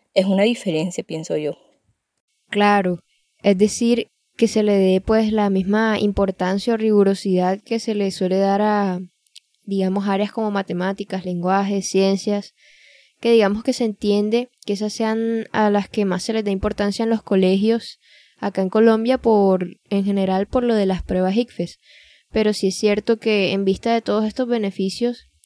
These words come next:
Speaker 2: que hemos nombrado en los episodios anteriores que brinda la enseñanza formal de, o seria de la música, sería bueno prestarle un poco más de atención a esta materia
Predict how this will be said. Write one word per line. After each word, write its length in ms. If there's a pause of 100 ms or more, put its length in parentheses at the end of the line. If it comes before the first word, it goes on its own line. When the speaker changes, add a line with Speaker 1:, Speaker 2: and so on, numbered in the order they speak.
Speaker 2:
que 120
hemos 240
nombrado 720
en 100
los 120
episodios 520
anteriores 640
que 220
brinda 680 (300)
la 280
enseñanza 880 (180)
formal 600 (680)
de, 500
o 120
seria 640
de 140
la 120
música, 560 (540)
sería 340
bueno 320
prestarle 400
un 80
poco 220
más 260
de 60
atención 400
a 20
esta 180
materia 680